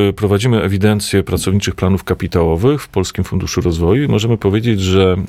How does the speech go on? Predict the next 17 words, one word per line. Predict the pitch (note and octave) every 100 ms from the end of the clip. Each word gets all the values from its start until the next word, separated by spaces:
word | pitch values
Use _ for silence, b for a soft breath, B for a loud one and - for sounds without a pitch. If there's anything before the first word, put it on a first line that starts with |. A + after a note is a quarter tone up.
| F2+ F#2
wśród | - C3+ C3+
obcokrajowców | - - G2+ F2+ E2+ E2 - - D#3 F#3 - B B B B
przeważają, | - A2+ A#2 B2 C#3 C3+ B2+ C3 B2 -
z-, | E3 F3+
zresztą | F3 E3+ F3+
zgodnie | D3+ E3 D3+ C3+
z |
taką | B2+ A#2+ B2+ A#2 G#2+ -
zasadą, | G#2 A2 - A2 G2+ G2 F#2 F#2+ B B B B -
y, | F#2+ F2+ - -
proporcjonalności | A2+ G2 A2 G2 - G2 G2 F#2+ G#2+ - -
uczestnictwa | G2+ F2 - A2+ - F#2
w |
polskim | G#2 F#2+ -
rynku | F#2 F#2 F#2
pracy, | G#2 G#2 F#2
Ukraińcy. | E2+ F2+ E2 D#2+ - B2+